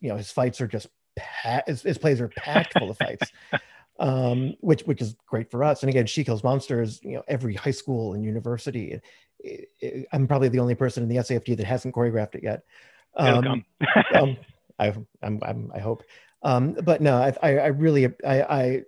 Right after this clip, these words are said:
Speaker 1: I respect him a lot too for what he's done, and because he is a stage combat guy and a fight choreographer, he, he understands too. He's, he's not gonna write a fight, like you say,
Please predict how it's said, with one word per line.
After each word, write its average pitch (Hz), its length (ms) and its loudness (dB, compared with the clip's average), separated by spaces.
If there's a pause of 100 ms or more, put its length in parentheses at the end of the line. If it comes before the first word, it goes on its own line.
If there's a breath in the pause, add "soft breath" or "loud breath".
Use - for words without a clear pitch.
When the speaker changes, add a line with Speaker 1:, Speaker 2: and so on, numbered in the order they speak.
Speaker 1:
I 156 100 -2
respect 135 360 -2
him 117 80 -2
a 101 60 -4
lot 101 240 -6
too 113 160 -8
for 123 100 -10
what 113 140 -6
he's 117 120 -6
done, 120 240 -4
and 165 120 0
because 165 260 2
he 135 80 -2
is 147 240 -2
a 131 60 -4
stage 123 260 -4
combat 180 400 -2
guy 117 240 -4
and 120 80 -4
a 120 60 -10
fight 127 200 -6
choreographer, 117 580 -6 (420 soft breath)
he, 175 240 0
he 156 220 0
understands 113 800 -6
too. - 400 -8
He's, 120 320 -6 (280 soft breath)
he's 180 260 2
not 151 180 0
gonna 123 200 0
write 135 420 -2
a 123 100 -4
fight, 120 360 -4
like 120 120 -6
you 120 120 -4
say, 123 240 -4